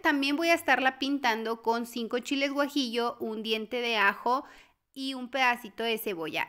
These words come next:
Estas enchiladas van a ir rellenas de tres quesos y es asadero, de chiva y saltierra. Van a hacer su preparación de la salsa con cuatro jitomates y ocho chiles serranos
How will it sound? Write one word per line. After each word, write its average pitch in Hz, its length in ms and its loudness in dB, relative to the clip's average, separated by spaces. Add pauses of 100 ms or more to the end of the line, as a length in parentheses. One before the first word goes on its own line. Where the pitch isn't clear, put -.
Estas 359 320 4
enchiladas 285 500 4
van 254 140 0
a 247 60 -4
ir 233 80 -6
rellenas 233 420 0
de 202 140 -2
tres 233 280 -4
quesos - 520 -8
y 240 160 -4
es 254 200 -2
asadero, 247 840 4
de 202 200 -4
chiva 262 520 2 (240)
y 269 160 -2
saltierra. 240 760 -4 (460)
Van 320 300 6
a 415 60 6
hacer 370 200 6
su 339 160 -2
preparación 240 640 2
de 240 80 0
la 285 140 4
salsa 240 400 2
con 220 160 -2
cuatro 220 320 0
jitomates 247 720 0
y 233 160 -2
ocho 208 240 -4
chiles 214 380 -6
serranos 240 480 2